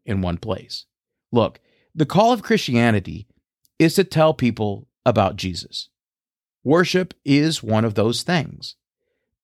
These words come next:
But spreading the word isn't confined to a building, to a time, or to a medium. We also know how powerful the media is. We can force kids to turn off their phones and screens, and we should on occasion.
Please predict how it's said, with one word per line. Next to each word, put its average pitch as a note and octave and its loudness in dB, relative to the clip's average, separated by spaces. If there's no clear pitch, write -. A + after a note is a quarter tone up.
But C3 4
spreading F#3 0
the G3+ 2
word C3+ 2
isn't D3 0
confined G#2 -4
to A#2+ 2
a A2 2
building, A2+ -2
to G3 4
a F3+ 4
time, F#2+ -2
or A#2+ 2
to A2+ 2
a G#2+ 4
medium. G2+ -2
We C3+ 2
also F#3+ 4
know E3+ 4
how D#3 0
powerful E3 0
the F#2+ -4
media F2 -4
is. - -16
We A3+ 6
can C4 2
force G#3 4
kids B2 0
to G#2+ -10
turn A2 -2
off G#2 -2
their G#2 0
phones F#2+ -2
and F2+ -4
screens, A#2 -4
and F#3 0
we A3 0
should B3+ 0
on G#2+ 4
occasion. - -10